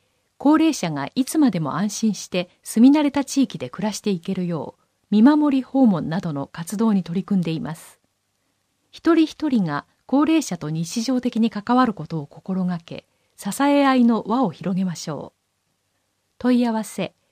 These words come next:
高齢者福祉課、高齢者支援係、本庁舎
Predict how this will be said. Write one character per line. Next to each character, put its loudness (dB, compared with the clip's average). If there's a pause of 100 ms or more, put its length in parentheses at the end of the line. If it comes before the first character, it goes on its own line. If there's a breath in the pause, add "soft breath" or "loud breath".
(320)
高 2
齢 2
者 -10
福 -12
祉 -12
課、 -10 (220)
高 2
齢 2
者 -12
支 -6
援 0
係、 -8 (400)
本 0
庁 -4
舎 -16